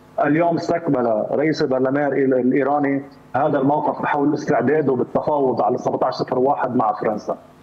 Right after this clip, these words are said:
هناك حكومة في البلد وهناك مؤسسات في البلد وهناك مجلس نواب في البلد هو المسؤول اليوم عن التفاوض، وهو هناك دولة هي المسؤولة عن التفاوض، وهي المسؤولة عن تحديد المصلحة الوطنية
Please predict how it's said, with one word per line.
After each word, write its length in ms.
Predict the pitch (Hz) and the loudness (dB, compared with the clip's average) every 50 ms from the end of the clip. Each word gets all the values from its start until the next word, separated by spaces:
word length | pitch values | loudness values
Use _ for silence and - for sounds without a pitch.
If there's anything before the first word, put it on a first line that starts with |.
| - - | -8 -4
هناك 280 | 127 143 180 185 - - | -2 0 0 0 0 -2
حكومة 400 | - 147 - 151 151 135 113 98 | -2 -2 0 0 0 0 0 0
في 60 | - | -2
البلد 340 | 107 107 123 123 127 110 117 | -2 0 0 0 0 0 0
وهناك 360 | 110 117 127 127 139 143 143 | 0 0 0 0 0 0 -2
مؤسسات 500 | 139 - 135 - - - - 127 120 - | -2 -2 -2 -4 -6 -4 -4 -4 -4 -4
في 80 | - 113 | -4 -2
البلد 340 | 107 110 113 113 107 101 | -2 0 0 0 0 0
وهناك 340 | 113 104 117 131 143 143 - | 0 0 0 0 0 0 0
مجلس 340 | 135 139 123 120 113 - - | -2 -2 -2 -2 -4 -2 -2
نواب 240 | 110 110 117 123 113 | -2 0 0 -2 -2
في 80 | - | -2
البلد 320 | 117 107 117 123 120 120 117 - - - - - 143 | -4 -2 0 0 0 -2 -4 -8 -14 -18 -10 -4 -2
هو 180 | 180 220 214 | 0 0 2
المسؤول 560 | 175 147 135 127 120 - - - 147 139 123 120 | 2 0 0 -2 -2 -2 -2 0 0 2 2 2
اليوم 360 | 113 117 120 113 107 104 95 - - - - - - | 2 2 2 0 0 -2 -4 -8 -14 -20 -14 -8 -4
عن 180 | - 139 151 151 | -2 -2 -2 -2
التفاوض، 640 | - - - 131 - - 135 131 123 120 117 120 113 - - - - - | -2 -2 -4 -4 -2 -2 0 0 0 0 0 -2 -4 -6 -14 -18 -6 -2
وهو 320 | 123 123 123 147 160 165 151 | 0 2 2 2 2 0 0
هناك 200 | 147 180 185 151 | 0 0 0 0
دولة 420 | 135 131 160 156 226 294 - - - - - - | 0 0 0 0 -2 -2 -4 -8 -10 -14 -8 -4
هي 140 | 165 185 185 | -2 0 0
المسؤولة 460 | 165 147 139 123 - 165 156 127 127 | 2 2 0 0 0 0 0 2 2
عن 120 | - 113 123 | 0 0 -2
التفاوض، 580 | 117 - - 120 - - 123 120 113 113 113 104 - - - - - | -4 -4 -4 -4 -2 -2 0 0 0 0 0 -2 -8 -18 -16 -6 -2
وهي 220 | 127 - 180 196 185 | 0 2 2 2 2
المسؤولة 480 | 165 147 135 127 - - 165 156 151 | 2 2 0 0 0 0 2 2 2
عن 160 | 127 123 123 123 | 2 0 -2 -4
تحديد 340 | 123 - 139 139 147 139 | -4 -2 0 0 2 2
المصلحة 520 | - 135 127 131 143 - - - 127 - 127 | 2 2 2 0 0 0 -2 -4 -4 -2 0
الوطنية 580 | 123 117 117 131 123 123 123 117 110 110 110 | 0 0 0 0 0 0 2 2 2 0 0